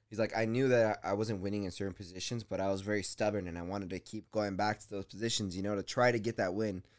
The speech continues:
And when I was watching the fight, that's exactly how I felt. I was like, like,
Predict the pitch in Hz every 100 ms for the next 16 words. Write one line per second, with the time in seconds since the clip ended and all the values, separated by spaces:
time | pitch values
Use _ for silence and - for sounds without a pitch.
0 | _ _ - 127 131 127 117 110 95 -
1 | 95 107 147 - 135 113 - 90 90 -
2 | _ 98 107 95 78 113 110 101 95 92
3 | 104 95 92 87 85 - - - _ -